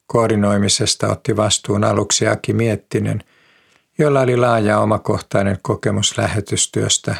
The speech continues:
tuolla alueella. Hänen johdollaan ensimmäinen lähetystiimi saapui Mupendeen pian hallituksemme päätöksen jälkeen. Näin uusi työkenttä oli avautunut Afrikassa.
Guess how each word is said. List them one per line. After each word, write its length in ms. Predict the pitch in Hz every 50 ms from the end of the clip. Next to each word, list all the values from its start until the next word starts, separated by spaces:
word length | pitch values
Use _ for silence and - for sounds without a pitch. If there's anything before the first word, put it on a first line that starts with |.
| - _
tuolla 320 | - 107 101 98 98 98
alueella. 600 | 104 107 104 104 104 104 - - 135 135 135 - - _ _ _ _ _ _ _ _ _ _ _ _ _ _ _ _ _ _ _ _ _ _ _ _
Hänen 360 | _ - 123 127 120 117 117
johdollaan 600 | 127 123 120 117 117 110 101 101 101 101 101 104
ensimmäinen 680 | 110 120 117 113 - 123 110 104 104 104 104 104 104 107
lähetystiimi 760 | 110 107 107 110 101 - 104 - - - 117 101 98 104 101
saapui 500 | - - 113 104 98 - - - 107 101
Mupendeen 720 | 107 113 117 110 - 104 98 98 90 104 104 107 110 107 - _ _ _ _ _ _ _ _
pian 280 | - 127 113 110 113 107
hallituksemme 760 | 113 113 107 104 104 - - 104 - - - 107 101 101 92
päätöksen 800 | - - 110 104 98 98 - 101 - - - - 104 101 101 - -
jälkeen. 600 | - 107 101 101 - - - - 160 147 139 - - _ _ _ _ _ _ _ _ _ _ _ _ _ _ _ _
Näin 240 | - 123 117 110 117
uusi 400 | - 131 123 120 110 - - 110
työkenttä 760 | - - 120 110 104 104 - - 104 104 101 - - - 104
oli 200 | 101 101 101 101
avautunut 640 | 104 104 101 98 98 98 - - 104 101 95 - -
Afrikassa. 800 | 104 101 90 - - - 113 - - 143 131 - - - - 151